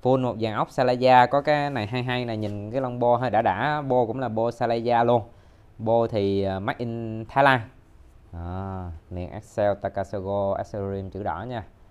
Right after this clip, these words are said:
Nghe người ta nói là chữ đỏ nó, nó phát hơn là mấy hàng chữ vàng, à, không biết có hay không nhưng mà chắc là phát thiệt.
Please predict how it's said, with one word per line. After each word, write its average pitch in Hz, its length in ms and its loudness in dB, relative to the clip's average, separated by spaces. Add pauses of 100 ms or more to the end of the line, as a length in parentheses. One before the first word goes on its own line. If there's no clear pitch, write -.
(300)
Nghe 107 120 -4
người 104 100 -4
ta 104 80 -2
nói 117 160 -2
là 131 60 0
chữ - 160 -4
đỏ 98 280 -2
nó, 127 840 -4 (520)
nó 120 100 -4
phát 170 280 4
hơn 117 160 0
là 101 60 -2
mấy 123 140 -4
hàng 113 160 -6
chữ 107 160 -4
vàng, 101 280 4
à, 95 320 -8 (180)
không 104 160 -12
biết 139 180 -4
có 131 80 -2
hay 131 160 -6
không 110 240 -2
nhưng 110 100 -8
mà 104 100 -10
chắc - 220 -8
là 101 120 -6
phát - 220 -4
thiệt. 117 200 -4